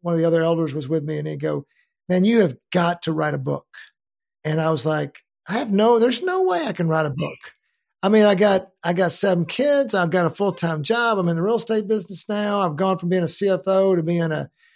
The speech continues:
real estate investor. And, you know, I've owned my own business for a while or whatever." I'm like,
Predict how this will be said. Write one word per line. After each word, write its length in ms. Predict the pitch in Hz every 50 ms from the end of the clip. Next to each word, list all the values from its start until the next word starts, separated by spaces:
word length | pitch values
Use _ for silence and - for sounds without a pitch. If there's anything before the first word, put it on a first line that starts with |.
| _ _ -
real 160 | 165 185 214
estate 280 | 208 208 - 214 202 190
investor. 760 | 190 175 165 180 202 196 180 - - 208 196 196 196 190 190
And, 340 | 190 - 160 156 156 151 160
you 80 | 165 160
know, 240 | 160 156 160 156
I've 160 | 151 147 139 -
owned 220 | 170 185 202 196
my 80 | 190 180
own 200 | 175 170 165 160
business 400 | 190 208 190 170 202 196 175 -
for 160 | - - 190
a 60 | 180
while 300 | 180 190 185 190 190 185
or 120 | 180 175
whatever." 320 | 175 185 185 190 185 175 185
I'm 100 | 175 170
like, 220 | 175 175 170 165